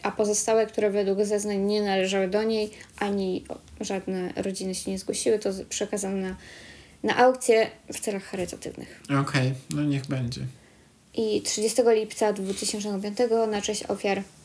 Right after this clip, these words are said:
Speaker 1: otworzono, czy otwarto.
Speaker 2: Cały czas mówisz źle rok, więc już
Speaker 1: Whatever.
Speaker 2: nie bę-, nie chcę mi się nawet zwracać uwagi na to.
Speaker 1: <laughs> I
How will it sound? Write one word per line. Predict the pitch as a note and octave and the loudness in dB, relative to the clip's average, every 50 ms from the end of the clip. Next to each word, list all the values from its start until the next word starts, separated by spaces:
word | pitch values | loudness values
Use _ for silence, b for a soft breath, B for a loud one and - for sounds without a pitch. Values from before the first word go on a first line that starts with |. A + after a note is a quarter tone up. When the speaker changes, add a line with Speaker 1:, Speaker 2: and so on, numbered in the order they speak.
| - - - - - - | -20 -20 -20 -20 -8 -6
Speaker 1:
otworzono, | - A3 - - A3 G#3 G3+ G3+ G3 G3 G3 F#3 - - - - - - - - - - - - - - - - - | -6 -6 -2 0 0 0 0 0 0 0 0 -2 -4 -8 -14 -20 -20 -20 -20 -20 -20 -20 -20 -20 -20 -20 -20 -18 -12
czy | - - | -10 -10
otwarto. | F#3+ F#3 - - - F3+ E3+ - - - - - _ _ - - - - - D3 | -10 -10 -12 -10 -10 -10 -10 -12 -16 -20 -20 -20 _ _ -20 -20 -18 -8 -2 2
Speaker 2:
Cały | - F3 E3+ | 4 4 4
czas | D3+ F3 D3+ - | 4 4 2 2
mówisz | D#3+ D#3+ D3+ D3+ D3+ D3 D3 | 4 2 4 4 2 2 2
źle | D3 C#3+ C#3 D#3+ E3 D#3+ D#3 | 0 0 2 2 4 4 6
rok, | D#3 D#3 C#3 B2+ - - - | 6 4 4 2 0 -4 -4
więc | C#3 C3 C3 C3 B2+ - | 0 0 2 2 0 0
już | C#3 C3 B2+ - - - - - - - - - B B B B B B B B - - | -2 -4 -4 -6 -8 -12 -14 -18 -20 -20 -20 -20 B B B B B B B B -10 -6
Speaker 1:
Whatever. | - G#3 G3 G3 G3 G3 G3+ G3 A3+ G3+ | -4 -4 -2 0 0 0 0 0 2 2
Speaker 2:
nie | C#3+ C#3+ | 4 4
bę-, | C#3 D3 D#3 D#3+ D#3+ | 4 4 4 4 2
nie | D#3+ D#3 D#3 D#3+ | 4 4 4 4
chcę | D#3 - - D#3+ | 2 2 2 4
mi | D3+ D3+ | 4 4
się | D3 D#3 | 4 4
nawet | D#3 D3+ D3 D3 D3+ | 4 4 2 0 0
zwracać | D3+ - D3 D3 - - D#3 D3 C#3+ C#3 | 0 2 2 2 2 2 0 0 2 4
uwagi | - - C3+ C3 C3 C3 C3 | 4 4 4 4 4 4 4
na | C3 B2+ C3 C3 - | 4 4 2 2 0
to. | C#3 C#3 - - - - | -2 -2 -4 -6 -12 -14
Speaker 1:
<laughs> | - - - | -8 -2 0
I | G#3 G#3 G3 - - - - A#2+ A#2 - - - | 0 2 2 2 2 2 2 2 0 -2 -2 -4